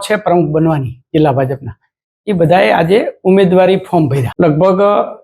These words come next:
નહીં પણ સો ટકા અઢારે, અઢારેક ફોર્મ ભરાણા સાડા બાર સુધીમાં. ખાસ તો બે હજાર ચોવીસ સંગઠન પર્વ ભારતીય જનતા પક્ષનું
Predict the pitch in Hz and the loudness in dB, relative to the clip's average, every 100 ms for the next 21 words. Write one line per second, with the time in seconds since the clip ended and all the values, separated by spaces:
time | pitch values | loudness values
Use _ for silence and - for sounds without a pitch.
0 | _ 208 208 214 196 160 - 196 196 196 | _ -4 -2 0 -2 -2 -2 -2 0 0
1 | 196 - - 160 175 175 180 175 151 160 | 0 -2 -2 0 2 2 0 -2 -2 0
2 | 185 180 - 175 143 156 170 139 - _ | 0 -2 -4 -4 -2 -2 -2 -2 -6 _
3 | _ _ _ _ _ _ _ - 160 151 | _ _ _ _ _ _ _ -2 0 0
4 | 151 - 160 160 123 - 196 202 - 254 | -2 -2 -2 0 -2 -2 0 0 -2 0
5 | 226 233 226 - _ _ _ _ _ _ | 2 0 -2 -8 _ _ _ _ _ _
6 | _ _ _ 190 196 185 196 - 196 202 | _ _ _ 0 2 2 0 0 0 2
7 | 151 117 - 180 190 196 185 185 185 151 | 0 -2 -4 -2 -2 -2 0 0 2 0
8 | 147 147 147 170 170 175 180 175 - - | -2 -4 -2 -2 -2 -2 -4 -6 -10 -8
9 | 202 | -8